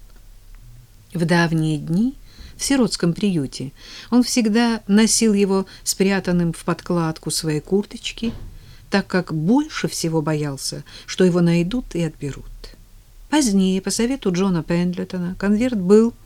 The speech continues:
для сохранности убран в сейф. Ведь неизвестно, какую ценность он может представлять, заметил тогда с улыбкой Джон Пендлетон. Во всяком случае, твой отец хотел,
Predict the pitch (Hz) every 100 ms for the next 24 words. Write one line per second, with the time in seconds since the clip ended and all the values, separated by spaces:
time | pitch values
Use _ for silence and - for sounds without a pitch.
0 | - - - - - 151 175 185 - 165
1 | 185 202 226 226 - 240 - 160 160 170
2 | 180 - - - - - - - - -
3 | - - - - - - - - 190 208
4 | 254 254 247 302 240 - 185 190 190 -
5 | 269 320 311 220 - 180 175 165 156 156
6 | 170 165 - 202 156 120 117 - - -
7 | - - 196 190 185 165 160 165 156 165
8 | - 160 160 - 160 160 156 156 170 139
9 | 127 127 - 135 - - - - - -
10 | - 170 165 262 254 233 226 214 202 196
11 | 196 185 233 - 208 185 - 202 202